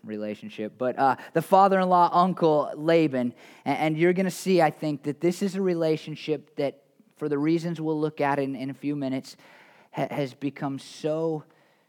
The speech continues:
broken that there's no going back. Genesis thirty-one, forty-one through fifty-five says, "So Jacob took a stone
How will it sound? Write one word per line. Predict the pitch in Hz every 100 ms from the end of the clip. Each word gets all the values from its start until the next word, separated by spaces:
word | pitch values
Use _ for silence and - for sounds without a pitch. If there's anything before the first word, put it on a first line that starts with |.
| _ _ _ _ _ _ _ _ - - 120
broken | 143 143 147 147 117 110 90 _ _ - 120
that | 127 123
there's | 123 120
no | 123 120
going | 120 117 110 98
back. | - 98 98 - - - _ _ _ _ _ _ _ _ _ _ _ _ _ _
Genesis | - 160 151 151
thirty-one, | - 160 156 143 147 147
forty-one | - 143 147 135 139 135
through | 131
fifty-five | 127 - 135 131 120 120 117 110
says, | - 120
"So | -
Jacob | 143 170 180 185 196
took | - 226
a |
stone | 240 - 147 110